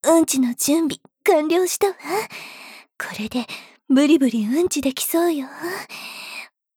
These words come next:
うん、うん、きたきた。太いうんち降りてきたわ。よーく見ててね。肛門がむりっ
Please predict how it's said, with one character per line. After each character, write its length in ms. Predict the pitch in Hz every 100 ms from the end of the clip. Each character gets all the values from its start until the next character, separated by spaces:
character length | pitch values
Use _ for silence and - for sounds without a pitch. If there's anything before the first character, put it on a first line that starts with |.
| _ _ _ _ - -
う 60 |
ん、 460 | 254 302 330 349 320
う 20 |
ん、 40 | - _ _ - 523 508 523 -
き 120 | -
た 160 | 605
き 140 | 571 -
た。 100 | - - - - - - - - - _ _ _ _ -
太 160 | 320
い 140 | 302 262
う 140 | 320
ん 40 | 339
ち 220 | - 294
降 140 | 370
り 120 | 415 415
て 100 | 359
き 100 | -
た 100 | 330
わ。 60 |
よ 80 | 269 285 311 330 - - - - - - _ _ _
ー 800 | 254 247 247 233 240 285 330 359
く 160 | - 330
見 200 | 330 339
て 140 | 339
て 140 | 370 302
ね。 440 | 269 247 277 311 - - - - - - _ _ -
肛 340 | 185 190 202
門 340 | 214 233 220
が 140 | 226 - _ _ _
む 240 | 349 349 285
り 220 | 311
っ 80 | 339